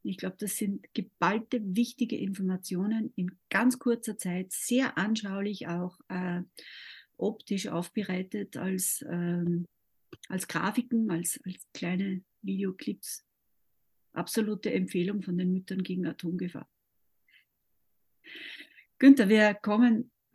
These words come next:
Richtung Ende der Sendung. Äh, ganz vieles habe ich noch nicht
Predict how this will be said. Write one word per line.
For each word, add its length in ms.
Richtung 400
Ende 680
der 160
Sendung. 640
Äh, 220
ganz 320
vieles 400
habe 160
ich 120
noch 200
nicht 680